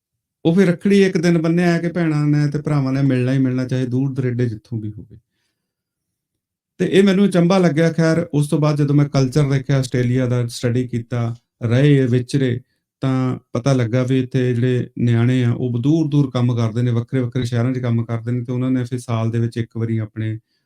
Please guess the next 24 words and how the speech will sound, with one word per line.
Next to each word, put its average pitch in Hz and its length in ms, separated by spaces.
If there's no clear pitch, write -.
ਮਾਤਾ 113 260
ਪਿਤਾ 110 320
ਨੂੰ 110 280
ਮਿਲਣਾ 113 340
ਹੁੰਦਾ, 113 320
ਆਉਣਾ 113 340
ਹੁੰਦਾ, 113 340
ਉਹਨਾਂ 113 180
ਨੂੰ 110 120
ਗਿਫਟ 117 260
ਦੇਣੀ 113 300
ਹੁੰਦੀ 113 260
ਆ, 110 120
ਤੇ 113 140
ਉਹਨਾਂ 113 260
ਨੂੰ 113 200
ਫੀਲ 135 300
ਕਰਾਉਣਾ 120 280
ਹੁੰਦਾ 117 300
ਕਿ 117 180
ਅਸੀਂ 113 360
we 101 220
are 101 80
here। 87 300